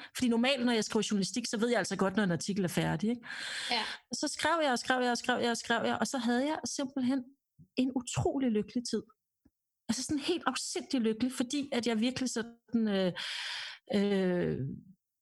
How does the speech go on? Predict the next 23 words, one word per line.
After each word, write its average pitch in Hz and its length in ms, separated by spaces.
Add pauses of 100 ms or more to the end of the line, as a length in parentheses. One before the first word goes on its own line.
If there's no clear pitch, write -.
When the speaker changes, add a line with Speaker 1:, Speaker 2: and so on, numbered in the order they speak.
(180)
Speaker 1:
jeg 185 120
var 185 60
også 220 200
forelsket, 214 600
og 180 80
den 202 120
der 202 120
sådan 220 200
blanding 208 380
af 190 220
at 190 80
skrive 202 520
og 175 80
være 180 140
forelsket 208 640
og 180 60
sådan 208 100
noget 185 140
der, 175 120
den 196 140
var 190 140
bare, 180 580
øh, 120 380